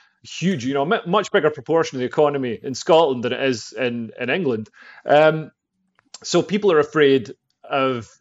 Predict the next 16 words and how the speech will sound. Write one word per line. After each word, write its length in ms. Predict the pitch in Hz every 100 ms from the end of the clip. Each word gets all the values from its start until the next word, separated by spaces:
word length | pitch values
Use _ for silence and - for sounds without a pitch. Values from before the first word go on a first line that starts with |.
| 139
going 340 | 165 156 143
against 360 | 131 131 123 -
the 100 | 120
S 220 | 120 120
N 120 | 117
P. 260 | 113 160 131
And 120 | 147
I'm 160 | 214 285
not 160 | 294
saying 420 | - 294 254 220 214 _ _ _ -
this 180 | 185
is 120 | 180 180
what 180 | 202
happened, 200 | 196 185
but 120 | 147 147
somehow, 840 | - 190 262 330 247 170 143 170